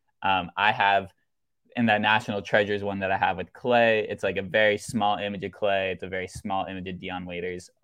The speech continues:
mo-, mostly blank space. I'd say eighty-five percent, ninety percent of the printing plate is just a blank thing. Your Trout one, you got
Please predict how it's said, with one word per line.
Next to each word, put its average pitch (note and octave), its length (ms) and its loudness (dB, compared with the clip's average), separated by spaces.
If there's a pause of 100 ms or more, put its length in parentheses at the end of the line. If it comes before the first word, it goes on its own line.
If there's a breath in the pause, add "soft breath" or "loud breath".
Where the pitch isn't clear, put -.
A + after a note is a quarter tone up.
(120)
mo-, G#2 300 -2 (120)
mostly G2+ 440 0
blank F2+ 320 -6
space. F2 320 -4
I'd F2+ 160 -8
say F2+ 240 -6 (1000)
eighty-five G#2 520 4
percent, F#2 340 -4
ninety F#2 220 -4
percent F2 300 -8
of - 100 -10
the E2 280 -6 (180)
printing F2 220 -6
plate E2+ 200 -2
is E2+ 100 -8
just - 180 -12
a D#2+ 40 -10
blank E2 340 -10
thing. E2+ 280 -6 (360)
Your G#2 160 4
Trout D3+ 380 10
one, G2 380 0
you G#2 100 0
got G2 260 6